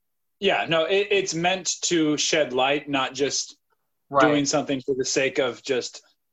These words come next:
Speaker 1: being an asshole.
Speaker 2: Right, right.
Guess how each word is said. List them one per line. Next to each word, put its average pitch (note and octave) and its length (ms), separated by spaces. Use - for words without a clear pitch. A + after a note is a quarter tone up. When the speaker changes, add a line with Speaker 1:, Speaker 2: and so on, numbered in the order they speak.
Speaker 1:
being C3 240
an A2+ 120
asshole. A2 560
Speaker 2:
Right, E3+ 300
right. A#2+ 220